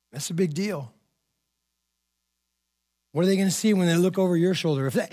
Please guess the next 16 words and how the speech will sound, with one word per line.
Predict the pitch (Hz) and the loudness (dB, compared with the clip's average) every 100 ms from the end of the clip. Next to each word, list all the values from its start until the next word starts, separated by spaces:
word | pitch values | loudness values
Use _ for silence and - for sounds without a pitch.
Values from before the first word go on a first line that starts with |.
| - - | -10 -4
if, | 277 247 247 233 214 | -4 0 0 0 -2
if, | |
if, | 196 196 - | -2 -4 -4
if | 202 - | -4 -2
somebody | 269 302 302 233 | 0 2 4 2
in | 180 | 2
the | |
generation | 143 208 233 214 208 196 180 | 0 0 2 2 0 0 0
below | 151 160 180 180 | 0 0 2 2
you | 165 156 131 | 2 2 2
or | 135 | 0
just | 156 - | -2 -2
coming | 185 180 | 0 2
up | 170 147 | 0 -2
after | 156 165 135 | -4 -4 -6
you | 113 107 120 | -6 -6 -6